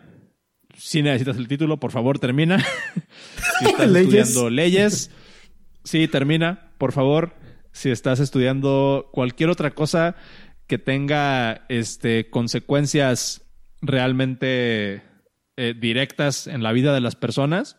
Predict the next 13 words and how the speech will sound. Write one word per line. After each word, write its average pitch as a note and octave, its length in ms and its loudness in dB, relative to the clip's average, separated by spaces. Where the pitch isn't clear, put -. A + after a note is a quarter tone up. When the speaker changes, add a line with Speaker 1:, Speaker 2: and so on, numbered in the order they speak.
Speaker 1:
que - 80 -4
ahorita A#2+ 480 -2
voy A#2+ 100 -2
a B2 40 -2
hacer A#2+ 140 -6
una A#2+ 140 -2
acotación A#2 400 -10
también A2+ 400 -8
sobre G2+ 380 0
el, G2 240 -4
sobre G2+ 420 -4
el, F#2+ 220 -6
el, F#2+ 500 -12